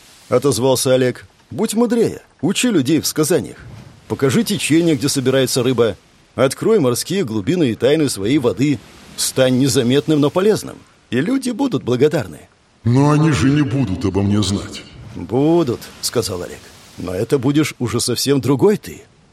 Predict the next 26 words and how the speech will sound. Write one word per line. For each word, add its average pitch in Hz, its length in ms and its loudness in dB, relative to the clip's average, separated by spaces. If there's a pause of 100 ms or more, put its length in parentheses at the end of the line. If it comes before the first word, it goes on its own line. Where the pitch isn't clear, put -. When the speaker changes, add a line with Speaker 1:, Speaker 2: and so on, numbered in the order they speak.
(340)
Speaker 1:
Олег 196 320 2
помолчал 196 680 0
и 139 140 2
не 120 140 0
стал 185 260 -2
пояснять 113 600 -2
ему, 123 260 0
что - 240 -8
суть 185 280 -4
богов 131 460 0
в - 60 -16
человеческой 107 680 -6
голове. 113 460 0 (360)
И 104 80 -4
если 147 400 -2
меняются 135 520 2
мысли, 160 600 0 (120)
то 110 80 -8
меняется 156 540 -2
и 151 60 -2
окружающий 147 640 -2
мир. 170 220 -2 (500)
Боги 117 580 0 (120)
должны 90 380 -8
стать 117 280 -4
иными. 160 340 -2